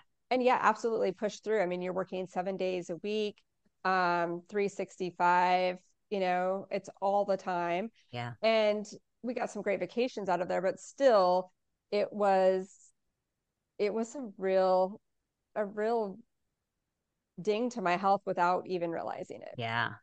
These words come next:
Speaker 2: yeah. So then where did you go after Baghdad?
Speaker 1: So after Baghdad, we got posted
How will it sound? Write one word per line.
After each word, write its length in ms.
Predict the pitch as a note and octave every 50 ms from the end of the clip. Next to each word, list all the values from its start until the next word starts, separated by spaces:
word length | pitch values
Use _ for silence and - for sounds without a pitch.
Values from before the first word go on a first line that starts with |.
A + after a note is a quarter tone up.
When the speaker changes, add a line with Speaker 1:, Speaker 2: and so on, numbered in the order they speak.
| -
Speaker 2:
yeah. 340 | - C#3+ C#3+ C3 A#2+ A#2+ B2 - - - - -
So 160 | - - C4 A#3
then 220 | A#3+ A#3 A3 A3
where 140 | A3 A3 A3
did 160 | G#3+ G#3 F#3
you 80 | G3 -
go 180 | G3 F3 E3
after 340 | - C#3+ D3 D3+ - - D3
Baghdad? 500 | C3 C#3 B2 B2+ B2 B2 A#2 A#2 A#2+ B2 - _ _ _ _ _ _ _ _ _ _ _ _ _ _ _ _ -
Speaker 1:
So 80 | C4 B3+
after 320 | A#3 A#3 B3 C4+ - E4
Baghdad, 460 | A#3 A#3 G#3+ G#3 G3+ A3 G3+ G3+ G3+ G3
we 100 | G3+ F3+
got 200 | F#3 F3 - -
posted 360 | G#3+ G3 F#3+ - A3 G3